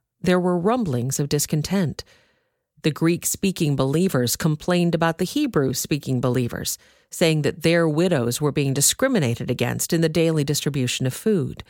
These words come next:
So the twelve called a meeting of all the believers. They said, "We apostles should spend our time teaching the word of God,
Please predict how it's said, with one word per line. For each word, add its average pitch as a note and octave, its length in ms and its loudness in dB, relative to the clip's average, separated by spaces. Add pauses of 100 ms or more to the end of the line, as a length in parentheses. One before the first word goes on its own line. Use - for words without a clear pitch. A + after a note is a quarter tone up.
(920)
So A3 340 2
the G#3 120 2
twelve D4 480 0
called F#3 320 0
a F3 40 2
meeting E3+ 420 2
of C3 120 0
all C#3 160 2
the C#3 100 0
believers. C3 680 -2 (400)
They F3+ 120 4
said, F3+ 360 2 (540)
"We C4 240 2
apostles - 840 0
should E3+ 280 -2
spend G3 380 0
our E3 260 0
time D3+ 380 0
teaching F#3 400 0
the D3+ 100 2
word C#3+ 200 2
of B2+ 100 -4
God, C3 400 0